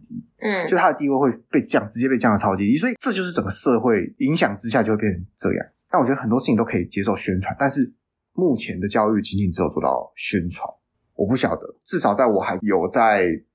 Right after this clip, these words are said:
Speaker 1: 频繁捐血，有，有跟捐血比较有瓜葛的时候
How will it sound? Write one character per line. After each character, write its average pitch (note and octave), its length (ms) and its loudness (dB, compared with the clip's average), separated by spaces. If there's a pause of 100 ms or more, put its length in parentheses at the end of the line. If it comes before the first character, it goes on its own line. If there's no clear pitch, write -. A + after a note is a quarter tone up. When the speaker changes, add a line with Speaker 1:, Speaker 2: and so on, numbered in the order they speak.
(220)
Speaker 1:
频 G#2 220 0
繁 G2+ 240 0
捐 G#2 240 0
血， F#2 220 -2
有， G2 160 0
有 G2 200 -2 (140)
跟 A#2 180 0
捐 A#2 200 0
血 G#2 220 0 (220)
比 G2+ 100 -10
较 A#2 140 2
有 G2+ 80 0
瓜 A2 280 2
葛 E2 180 -8
的 E2 100 -8
时 - 100 -6
候 F2+ 320 -2